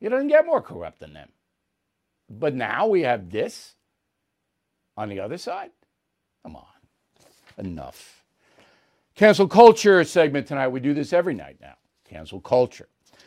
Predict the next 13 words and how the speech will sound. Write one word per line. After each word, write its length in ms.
So 120
Liz 200
Cheney 360
voted 320
to 140
impeach 580
Donald 420
Trump. 240
All 80
right? 200
She 220
is 220
third 800